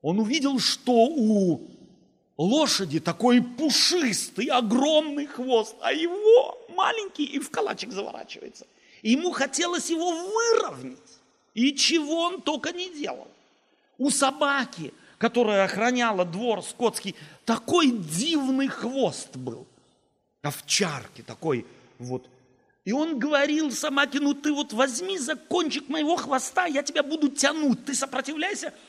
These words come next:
может, мы выровняем мой хвост». Но как только собака отпускала, хвост опять сворачивался в калачики. Поросёнок был абсолютно несчастный.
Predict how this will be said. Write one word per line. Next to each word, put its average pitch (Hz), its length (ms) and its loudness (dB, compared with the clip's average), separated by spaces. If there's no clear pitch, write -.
может, 320 220 -6
мы 349 160 -2
выровняем 294 680 0
мой 220 300 0
хвост». - 680 -8
Но 196 140 -10
как 247 200 -4
только 240 280 -4
собака 226 380 -2
отпускала, 254 640 -6
хвост 233 300 -2
опять 175 260 -2
сворачивался 135 720 -2
в - 80 -20
калачики. 147 480 -2
Поросёнок 135 680 -8
был - 280 -20
абсолютно 170 720 -4
несчастный. - 840 -16